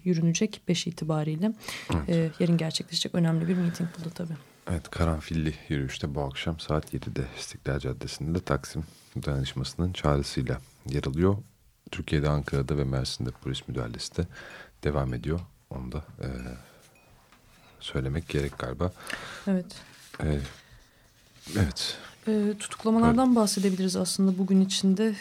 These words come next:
Speaker 1: E, bu hafta içinde epey de konuştuk. Yani gözaltı, bir müddet maalesef gözaltında bile alınamamıştı insanlar. Alıkoyma gibi garip bir gerekçeydi, haber alınamamıştı. E, şimdi gözaltına alınanların bir kısmının, e, tutuklandığına dair bugün Radikal'de çıkan bir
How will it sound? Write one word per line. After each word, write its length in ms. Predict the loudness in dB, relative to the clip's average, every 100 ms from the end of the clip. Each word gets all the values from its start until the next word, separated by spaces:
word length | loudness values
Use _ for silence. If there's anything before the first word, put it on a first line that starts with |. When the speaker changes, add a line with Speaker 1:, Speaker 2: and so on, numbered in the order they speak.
| 0
Speaker 1:
E, 400 | 2 2 2 -2 -6 0
bu 140 | 2
hafta 280 | 2 0 -8
içinde 280 | -2 2 2
epey 220 | 2 0
de 60 | 0
konuştuk. 560 | 0 0 0 -6 -4
Yani 220 | 0 2
gözaltı, 680 | 2 4 4 4 2 0 0 -2 -8
bir 460 | -4 2 2 0 -4
müddet 540 | -2 2 2 4 4
maalesef 400 | 6 6 4 0
gözaltında 520 | 2 4 4 6 4
bile 140 | 4 2
alınamamıştı 1040 | 4 4 4 2 -2 0 0 0 -2 -4
insanlar. 720 | 0 2 2 2 2 2 0 0
Alıkoyma 500 | 2 4 4 6 4
gibi 380 | 2 0 -4 -2
garip 300 | -4 -2 -4
bir 60 |
gerekçeydi, 560 | -2 0 -2 -2 -2 2
haber 260 | 2 2
alınamamıştı. 720 | 2 4 4 4 2 0 -2 -2 -4 -6 -6 2
E, 160 | 4 4
şimdi 200 | 6 6
gözaltına 460 | 6 6 4 4
alınanların 420 | 6 6 6 4
bir 120 | 4 0
kısmının, 480 | -2 4 4 4 4
e, 240 | 4 4
tutuklandığına 920 | 0 -8 -8 2 4 4 4 6 4
dair 260 | 4 0 0
bugün 200 | 0 2
Radikal'de 480 | 2 0 2 0 0
çıkan 400 | -2 0 2 2
bir 160 | 2